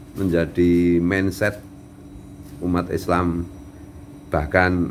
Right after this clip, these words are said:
menjadi mindset atau cara berpikir beberapa agama lain seperti Katolik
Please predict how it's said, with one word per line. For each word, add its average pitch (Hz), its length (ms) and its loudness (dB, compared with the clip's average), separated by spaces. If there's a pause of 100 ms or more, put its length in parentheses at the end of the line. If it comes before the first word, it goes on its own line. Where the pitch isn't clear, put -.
(140)
menjadi 82 400 0
mindset 82 560 0 (800)
atau 71 240 -6
cara 73 240 0
berpikir 78 720 -2 (880)
beberapa 69 400 -2
agama 73 400 -2
lain 73 320 0
seperti 76 320 -6
Katolik 71 560 -2